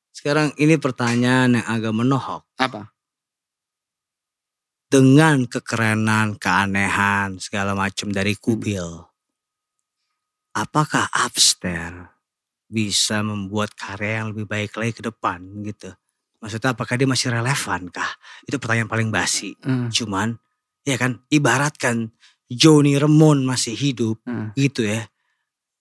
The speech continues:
Speaker 1: Apakah dia masih relevan bermain musik three chord, candy rock,
Speaker 2: Hmm.
Speaker 1: eh, di tahun dua ribu dua puluh?
Speaker 2: Iya, gue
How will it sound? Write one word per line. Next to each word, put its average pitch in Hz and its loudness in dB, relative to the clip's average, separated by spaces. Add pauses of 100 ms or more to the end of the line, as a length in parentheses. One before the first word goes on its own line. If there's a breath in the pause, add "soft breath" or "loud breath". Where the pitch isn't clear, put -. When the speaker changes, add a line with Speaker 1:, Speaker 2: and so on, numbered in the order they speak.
Speaker 1:
Apakah 160 -4
dia 175 2
masih 165 0
relevan 170 0
bermain 131 2
musik 135 0 (300 soft breath)
three 139 -2
chord, 135 2 (320 loud breath)
candy 135 2
rock, 131 4 (220)
Speaker 2:
Hmm. 123 -2
Speaker 1:
eh, 120 -6 (580)
di 120 -4
tahun 131 2
dua 131 2
ribu 127 2 (220)
dua 131 0
puluh? 139 2 (1400)
Speaker 2:
Iya, 113 0 (1120)
gue 143 6